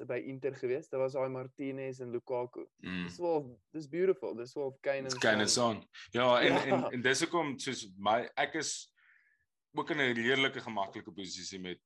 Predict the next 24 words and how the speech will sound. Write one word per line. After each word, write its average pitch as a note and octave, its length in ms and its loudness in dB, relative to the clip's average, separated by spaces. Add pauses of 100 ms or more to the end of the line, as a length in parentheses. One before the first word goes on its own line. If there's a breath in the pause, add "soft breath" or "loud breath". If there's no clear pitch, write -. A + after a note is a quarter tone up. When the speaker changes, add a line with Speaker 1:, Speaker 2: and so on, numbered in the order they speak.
Speaker 2:
met F2+ 280 -12
fantasy, F#2+ 680 -6
maar F#2 480 -6
ek A2 140 -2
moet A2 100 -2
nog A2 140 0
steeds A#2+ 440 2
push, G#2 420 -2
want F#2+ 240 -8
daar's F#2 220 -2
ouens F#2+ 300 -4
bo G#2 180 0
my F2+ 460 -2 (100)
in, F2 560 -8 (340)
in F#2+ 80 -8
'n F2 80 -10
paar G#2 280 0
van G2 140 -10
my F2+ 100 -4
mini F#2 240 -6
leagues. E2 600 -8
So - 300 4
ek A2 300 2
moet B2 320 0